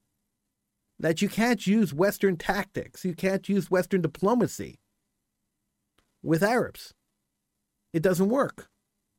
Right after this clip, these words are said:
They don't understand it. It's not part of their culture. It's not part of the way they are.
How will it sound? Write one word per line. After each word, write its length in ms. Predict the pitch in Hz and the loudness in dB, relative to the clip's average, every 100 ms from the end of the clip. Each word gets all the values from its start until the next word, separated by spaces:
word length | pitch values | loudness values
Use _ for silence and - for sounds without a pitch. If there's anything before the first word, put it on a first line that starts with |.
| _ - | _ 2
They 100 | 208 | 2
don't 140 | 226 | 2
understand 540 | 208 - - 294 320 | 0 0 -2 -2 0
it. 320 | 151 - - - _ _ _ _ _ _ _ - | -2 -6 -20 -20 _ _ _ _ _ _ _ -10
It's 140 | 160 | -2
not 160 | 240 233 | -2 0
part 160 | 226 226 | 0 2
of 60 | |
their 100 | 208 | 0
culture. 360 | 196 247 254 165 | 0 -2 0 0
It's 100 | 160 | 0
not 140 | 196 | -2
part 180 | 214 214 | 0 0
of 180 | 185 147 | 0 0
the 80 | 151 | 2
way 280 | 165 233 | 4 4
they 200 | 185 185 | 2 2
are. 440 | 185 208 233 143 | 2 0 0 -2